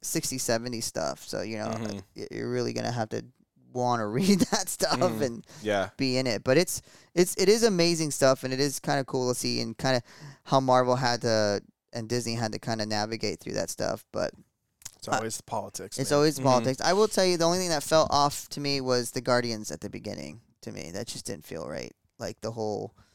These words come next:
Speaker 1: Chris Pratt looked a little weird to me. His eyes were funky, but
Speaker 3: Really?
Speaker 1: yeah, he
Speaker 3: His
Speaker 1: looked,
Speaker 3: eyes were funky?
Speaker 1: his eyes looked funky to me. It's like he had been smoking all night or something.
Speaker 3: Well,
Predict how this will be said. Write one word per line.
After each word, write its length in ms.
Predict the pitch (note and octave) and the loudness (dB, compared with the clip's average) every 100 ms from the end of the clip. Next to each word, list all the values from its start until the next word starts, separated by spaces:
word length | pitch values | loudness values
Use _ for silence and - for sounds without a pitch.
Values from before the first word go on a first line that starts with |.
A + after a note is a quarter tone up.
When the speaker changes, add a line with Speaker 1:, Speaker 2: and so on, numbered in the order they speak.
| _ _ _ _ _ | _ _ _ _ _
Speaker 1:
Chris 180 | - F#3+ | -4 -2
Pratt 260 | - D3+ C3 | 2 4 4
looked 160 | A#2+ | 0
a 40 | A2+ | -4
little 380 | A#2+ C3+ C3 A#2 | -2 2 2 0
weird 300 | A#2+ C3 C#3+ | -2 -4 -6
to 100 | F3 | -6
me. 240 | F3 F3 - _ _ _ _ - | -6 -6 -12 _ _ _ _ -10
His 160 | C3 - | -6 0
eyes 320 | B2+ B2+ A#2+ | 2 2 0
were 80 | A2+ | -6
funky, 360 | - A2+ - | -8 -8 -10
but 300 | G#2+ G#2+ F2+ | -6 -4 -4
Speaker 3:
Really? 340 | A2+ G3+ A2 F2+ | -4 -4 -6 -6
Speaker 1:
yeah, 200 | B2 C#3 | -4 -2
he 60 | C3 | -2
Speaker 3:
His 100 | C#3+ | -4
Speaker 1:
looked, 120 | E3 | -2
Speaker 3:
eyes 300 | A#2+ D#3+ - | 0 0 0
were 100 | G#3 | -4
funky? 240 | G#3+ A3+ | -4 -4
Speaker 1:
his 160 | D3 C3+ | -4 -2
eyes 280 | D3 F#3 F#3 | -2 0 0
looked 140 | B2+ | -2
funky 380 | - C#3 C#3+ A#2+ | -2 -4 -4 -8
to 140 | - G#2 | -8 -8
me. 280 | F#2 G2 - _ _ _ | -8 -10 -16 _ _ _
It's 120 | - | -6
like 80 | - | -4
he 120 | - D#3+ | -2 -2
had 80 | |
been 160 | C3+ C3 | -2 -4
smoking 560 | - - B2 B2 G#2+ F#2+ | -4 -4 -4 -4 -4 -4
all 160 | A2 | -4
night 240 | A2 G#2 F#2 | -4 -4 -6
or 80 | F2+ | -10
something. 580 | - G2 F#2 D#2+ F#2+ - | -10 -12 -10 -10 -10 -12
Speaker 3:
Well, 200 | A2+ | -12